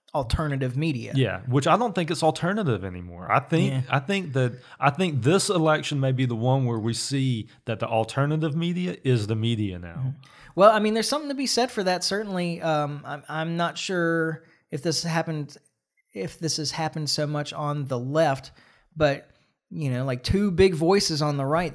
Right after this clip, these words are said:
Speaker 1: that were mainstream that are now outside of the mainstream are Tucker Carlson and Megyn Kelly, and they both have huge shows.
Speaker 2: Yeah, yeah, exactly. So,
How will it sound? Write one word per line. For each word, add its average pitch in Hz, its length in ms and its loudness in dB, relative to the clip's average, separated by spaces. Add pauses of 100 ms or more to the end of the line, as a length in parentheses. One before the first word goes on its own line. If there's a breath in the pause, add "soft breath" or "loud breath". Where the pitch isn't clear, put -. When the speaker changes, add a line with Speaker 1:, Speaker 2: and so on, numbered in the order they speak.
Speaker 1:
that 120 180 -4
were 139 360 0
mainstream 170 720 -2
that 139 160 -2
are 127 80 -2
now 147 560 0 (580 soft breath)
outside 160 460 4
of 156 80 2
the 156 80 0
mainstream 156 760 -2
are 127 440 0
Tucker 156 280 0
Carlson 160 460 2
and 135 160 0
Megyn 143 260 0
Kelly, 156 300 0
and 127 120 -2
they 135 60 0
both 170 220 2
have 151 160 -2
huge 190 340 0
shows. 143 540 -2 (160)
Speaker 2:
Yeah, 110 220 -2 (340)
yeah, 95 160 -10 (260)
exactly. 113 720 -4 (840 soft breath)
So, 90 440 -16